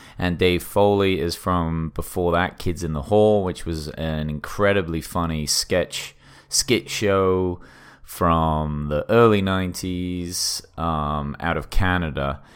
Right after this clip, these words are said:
And if you're not familiar with their work, The Kids in the Hall, definitely check it out if you're a comedy fan, especially if you like sketch comedy.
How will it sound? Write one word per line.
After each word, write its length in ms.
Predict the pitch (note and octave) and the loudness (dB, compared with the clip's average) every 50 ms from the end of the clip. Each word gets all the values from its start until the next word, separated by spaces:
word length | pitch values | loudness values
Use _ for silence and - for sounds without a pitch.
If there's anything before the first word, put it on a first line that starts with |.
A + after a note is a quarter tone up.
| - - _ | -20 -14 _
And 320 | - D#2+ D#2 D#2 D2+ D2+ - | -4 -4 -2 -2 -2 -4 -6
if 160 | - - - | -8 -4 -2
you're 120 | G2+ G2 F#2+ | -2 -2 0
not 340 | F#2 G2+ G#2 G#2 - - | 2 2 2 2 0 -2
familiar 560 | - - F#2+ F#2 F#2+ G2 G2 F#2+ F2+ E2+ D#2+ D#2 | -4 -4 -2 -2 0 0 0 0 0 0 -2 -2
with 560 | D2+ D#2+ D#2+ D#2 D#2 D2+ C#2 C#2 - - - - _ _ _ - - _ | -2 -2 -2 -2 -4 -4 -6 -8 -10 -12 -12 -14 _ _ _ -20 -16 _
their 440 | - E2 D#2+ D#2+ F2+ E2+ E2+ E2+ E2 | -10 -8 -2 0 2 2 4 2 2
work, 640 | D#2 D#2 E2 D#2+ D#2+ D#2+ D#2+ D#2 D2+ - - - - - - - _ - - | 2 2 2 2 2 2 2 0 -2 -4 -8 -10 -10 -12 -14 -18 _ -10 -8
The 80 | E2 | -8
Kids 280 | - - F2+ F2+ D#2+ F2+ | -4 -4 -4 -2 -2 -2
in 120 | E2+ E2 | -2 -2
the 80 | D#2 D2+ | -2 -2
Hall, 380 | D#2+ E2+ F2 E2+ D2+ D#2 D2 | 0 0 2 2 2 0 0
definitely 520 | C#2+ - F#2+ F2+ - - F2+ E2+ D#2+ D#2 D#2 | 2 2 2 2 2 2 -2 -2 -2 -4 -4
check 280 | - - E2+ E2 - | -4 -2 -2 -2 -2
it 60 | E2+ D#2+ | -2 0
out 220 | E2 D#2+ C#2+ A#1+ | 0 0 0 -2
if 140 | C#2 - - | -4 -6 -6
you're 120 | D#2+ D#2 | -6 -6
a 60 | D2+ | -6
comedy 380 | - - E2 D#2+ D#2+ D2+ D2 C#2 | -4 -4 -4 -4 -4 -4 -6 -6
fan, 340 | - - D2 D2 C#2+ C#2 C#2 | -6 -8 -6 -6 -6 -6 -4
especially 400 | C#2+ - - F#2 F2 E2+ - F2 | -4 0 2 2 2 2 0 -2
if 160 | D#2 - - | -4 -4 -4
you 80 | E2 D#2 | -4 -4
like 160 | D2 C#2 - | -4 -4 -4
sketch 340 | - - - D2+ - - - | -6 -4 -4 -4 -4 -6 -6
comedy. 460 | - F2 E2 D#2+ D#2 C#2+ C#2 D2 | -6 -4 -4 -4 -4 -6 -6 -8